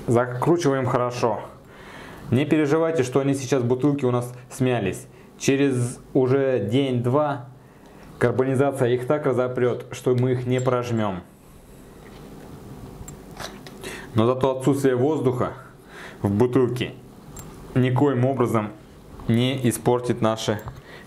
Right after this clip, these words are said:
пиво, а наоборот. Именно воздух после брожения губит все наше пиво.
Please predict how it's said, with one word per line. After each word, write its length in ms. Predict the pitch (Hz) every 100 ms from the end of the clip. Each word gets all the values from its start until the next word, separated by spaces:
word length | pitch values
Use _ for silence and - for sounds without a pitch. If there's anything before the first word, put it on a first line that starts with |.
| -
пиво, 300 | 104 95 101
а 40 |
наоборот. 580 | 117 107 101 92 90 - - - - - - - - - - - - - - - - - - - - - - - - - - - -
Именно 300 | 120 123 117
воздух 540 | 107 151 117 110 - - - - - -
после 240 | 123 117 107
брожения 640 | 110 107 135 127 95 85 - - - - - - - - - - - - -
губит 420 | 104 131 117 113
все 200 | - 107
наше 220 | 104 -
пиво. 340 | 95 104 87